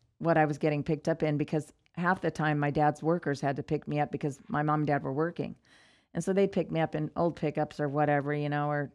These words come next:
whatever it could be. But my dad said, "Fine." You know, and I kept complaining to him about it. And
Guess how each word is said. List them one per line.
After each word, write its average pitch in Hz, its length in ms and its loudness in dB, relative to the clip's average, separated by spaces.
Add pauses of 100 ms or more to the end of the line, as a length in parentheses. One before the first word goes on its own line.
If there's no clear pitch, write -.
(340)
whatever 156 320 0
it 143 40 -8
could 151 160 -6
be. 156 100 -2
But 156 160 -2
my 160 100 -2
dad 160 220 0
said, 151 160 -6
"Fine." 190 420 -2 (560)
You 175 80 0
know, 170 80 2
and 175 100 4
I 175 40 2
kept 240 220 0
complaining 208 520 2
to 156 140 -4
him 139 300 -2
about 139 320 0
it. 143 200 -2
And 143 200 -4